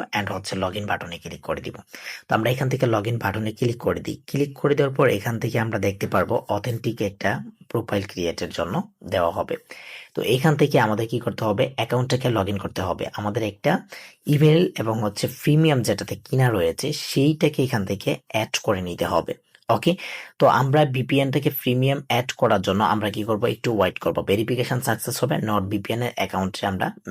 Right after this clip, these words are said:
ভেরিফাই করব। তো এখান থেকে আপনি দেখতে পাচ্ছেন ইমেইল অ্যাড্রেসটা দিতে হবে। তো আমার এখান থেকে একটা ইমেইল অ্যাড্রেস আমি দিয়ে দিচ্ছি। ওকে, এখান থেকে দেওয়ার পর আমি একটা পাসওয়ার্ড দিব এখানে। হ্যাঁ, পাসওয়ার্ডটা আমার যেটা দেওয়া আছে ওই পাসওয়ার্ডটা আমি কি করব, এখান থেকে কন্টিনিউ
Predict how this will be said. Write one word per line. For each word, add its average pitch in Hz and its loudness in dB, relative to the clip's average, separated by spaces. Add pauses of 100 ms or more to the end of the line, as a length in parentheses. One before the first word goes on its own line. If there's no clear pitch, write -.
ভেরিফাই 85 0 (100)
করব। 80 0 (640)
তো 127 4 (200)
এখান 160 4
থেকে 156 2
আপনি 131 0 (100)
দেখতে 113 -2
পাচ্ছেন 110 0 (140)
ইমেইল 113 0
অ্যাড্রেসটা 101 -2
দিতে 98 -6
হবে। 87 -2
তো 107 2
আমার 113 0
এখান 117 -2
থেকে - -6
একটা - -4
ইমেইল 98 0
অ্যাড্রেস 95 0 (140)
আমি 113 0 (260)
দিয়ে 95 2
দিচ্ছি। 80 -6 (400)
ওকে, 160 -2 (400)
এখান 165 4
থেকে 170 6
দেওয়ার 127 6
পর 127 2 (120)
আমি 107 0
একটা 135 0 (140)
পাসওয়ার্ড 110 2
দিব 85 -4 (140)
এখানে। 67 -8
হ্যাঁ, 160 2 (200)
পাসওয়ার্ডটা 131 2
আমার 123 2
যেটা 117 0
দেওয়া 98 4
আছে 98 -2 (120)
ওই 113 2
পাসওয়ার্ডটা 104 -2
আমি 104 -2
কি - -12
করব, 107 2
এখান 95 -2
থেকে 101 -2 (120)
কন্টিনিউ 98 0